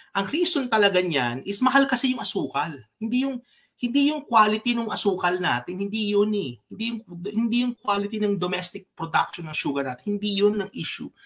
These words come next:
The issue is the price. Di ba? So sabi ni Sherwin Dagasdas, "Parang umabuso ng husto ang mga negosyante sa administrasyon ni P B B M at hinayaan lang din ng mga economist,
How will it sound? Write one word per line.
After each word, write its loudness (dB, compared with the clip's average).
The -12
issue 0
is -2
the -4
price. -6
Di -8
ba? -14
So -4
sabi 2
ni 2
Sherwin 4
Dagasdas, -2
"Parang -2
umabuso 2
ng -4
husto -2
ang -2
mga -4
negosyante -2
sa -4
administrasyon -6
ni -6
P -8
B -6
B 0
M 0
at -8
hinayaan 0
lang 0
din -2
ng -6
mga -6
economist, -2